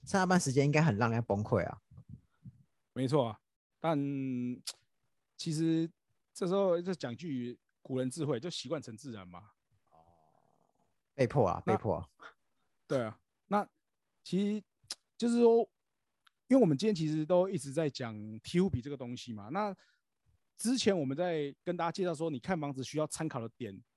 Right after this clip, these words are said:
Speaker 2: 讲了很多，但这个那时候我们可能没有特别琢磨到。那今天这样讲下，其实大家应该，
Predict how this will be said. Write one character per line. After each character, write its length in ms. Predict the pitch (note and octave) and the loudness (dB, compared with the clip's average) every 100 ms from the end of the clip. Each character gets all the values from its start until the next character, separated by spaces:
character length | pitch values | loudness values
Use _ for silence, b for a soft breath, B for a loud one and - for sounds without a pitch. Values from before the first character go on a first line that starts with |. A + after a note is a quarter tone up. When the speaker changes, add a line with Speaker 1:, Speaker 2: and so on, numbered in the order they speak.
| _ _ | _ _
Speaker 2:
讲 140 | - C#3 | -8 -6
了 60 | |
很 100 | B2+ G#2+ | -6 -6
多， 180 | B2+ | -6
但 200 | B2+ F#3+ F3+ | -4 -4 -4
这 100 | A#3 | 0
个 120 | F3 | 0
那 100 | F3+ | 2
时 80 | F3+ | 0
候 60 | |
我 60 | C3+ A#2+ | 0 -2
们 200 | B2+ C#3 | -4 -6
可 120 | - | -4
能 60 | C3 | 0
没 100 | D#3 | 0
有 40 | |
特 120 | C#3+ | -2
别 120 | C#3 A#2+ | -2 -4
琢 200 | - A#2+ | -4 -4
磨 160 | C3+ | -2
到。 320 | A#2 A#2+ F#2+ - | -2 -6 -8 -8
那 120 | G3 | -6
今 140 | F#3+ G3 | -2 -2
天 80 | G3+ | -2
这 40 | |
样 80 | F3 | -4
讲 140 | A#2 A2+ | -6 -8
下， 120 | E3 | -8
其 120 | B2 | -8
实 100 | B2+ | -8
大 160 | E3 D3 | -6 -4
家 180 | C#3+ - | -4 -4
应 220 | E3+ D#3 | -6 -6
该， 300 | D3+ C#3+ C#3+ | -4 -4 -4